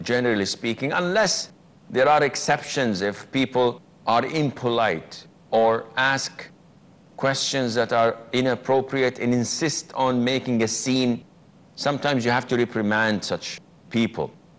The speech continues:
But the norm is, no, you have to do this in the fashion that Allah Azza wa Jal wants you to do. The one who comes seeking knowledge,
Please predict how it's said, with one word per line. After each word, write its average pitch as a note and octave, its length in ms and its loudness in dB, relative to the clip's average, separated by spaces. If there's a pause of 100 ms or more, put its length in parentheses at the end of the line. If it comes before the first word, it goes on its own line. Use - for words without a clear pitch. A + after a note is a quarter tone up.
But A#2+ 380 0
the A#2 80 2
norm E3 320 2
is, G#3+ 320 -2
no, G#2+ 340 0
you F2 120 -4
have A2 300 -2
to G#2 200 -2 (800)
do B2+ 420 0
this A#2+ 560 -2 (100)
in A2 300 0
the G#2+ 80 2
fashion G#2+ 500 -2
that G2 360 0 (640)
Allah G#2 340 0
Azza F#2 240 0
wa F#2 120 2
Jal G2 320 0 (680)
wants A2+ 360 0
you F#2 80 -4
to F2 160 -6
do. C#2 240 -8 (960)
The G#2 140 2
one A#2+ 540 0 (800)
who B2 480 0 (600)
comes D#3 540 -2
seeking A#2 640 -2
knowledge, B2+ 520 0